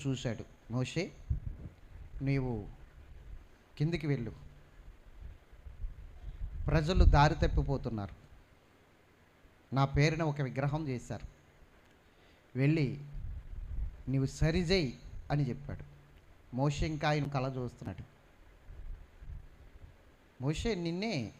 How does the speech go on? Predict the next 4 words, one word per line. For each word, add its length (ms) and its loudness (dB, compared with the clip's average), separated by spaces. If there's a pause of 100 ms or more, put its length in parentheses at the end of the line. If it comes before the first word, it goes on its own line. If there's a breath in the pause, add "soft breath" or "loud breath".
(500)
వెళ్ళు." 380 0 (1160)
వెళ్ళట్లా. 500 -4 (800)
అప్పుడు 240 -2
అంటాడు, 380 0